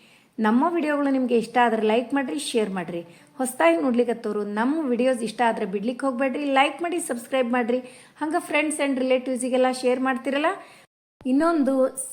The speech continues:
ಈಗೇನು ನೀವು ಸ್ಕ್ರೀನ್ ಮೇಲೆ ಸಾರಿ ನೋಡ್ಲಿಕತ್ತೀರಿ, ನಾರಾಯಣಪೇಟ್ ಬಾರ್ಡರ್ ಮೆಸರೈಸ್ಡ್ ಪ್ಯೂರ್ ಸಾಫ್ಟ್ ಕಾಟನ್ ಸಾರೀಸ್. ಎಷ್ಟು ಮಸ್ತ್ ಅವ ರೀ ಸಾರಿ ಮಾತ್ರ.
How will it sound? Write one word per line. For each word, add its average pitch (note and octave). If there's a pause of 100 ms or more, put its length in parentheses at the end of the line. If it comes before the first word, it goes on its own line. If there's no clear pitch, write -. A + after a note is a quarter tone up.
ಈಗೇನು B3+
ನೀವು B3
ಸ್ಕ್ರೀನ್ C4+
ಮೇಲೆ B3+
ಸಾರಿ A3+
ನೋಡ್ಲಿಕತ್ತೀರಿ, A3 (200)
ನಾರಾಯಣಪೇಟ್ A#3
ಬಾರ್ಡರ್ G3+ (380)
ಮೆಸರೈಸ್ಡ್ C4+
ಪ್ಯೂರ್ C#4+
ಸಾಫ್ಟ್ B3
ಕಾಟನ್ G3+
ಸಾರೀಸ್. A3+ (460)
ಎಷ್ಟು E4
ಮಸ್ತ್ A#3+
ಅವ C4+
ರೀ B3+
ಸಾರಿ A3+
ಮಾತ್ರ. A#3